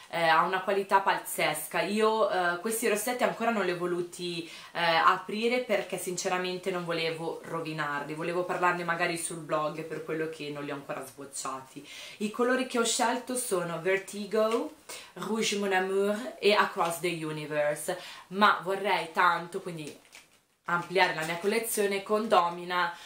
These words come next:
eh, Ombre Rose, se si chiama così, e, eh, Alter Ego. Davvero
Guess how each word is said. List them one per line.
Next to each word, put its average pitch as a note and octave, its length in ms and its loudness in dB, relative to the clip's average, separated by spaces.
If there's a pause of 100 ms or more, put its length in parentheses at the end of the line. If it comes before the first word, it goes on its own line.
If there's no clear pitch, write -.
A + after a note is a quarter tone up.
(280)
eh, F3+ 480 4 (140)
Ombre F#3+ 400 2
Rose, F3 880 2 (720)
se D#3 140 -10
si - 160 -10
chiama D3 260 -8
così, B3 720 -2
e, G3 340 4
eh, F#3 60 0
Alter F3 580 4
Ego. D#3 540 -2 (640)
Davvero D#3 1300 2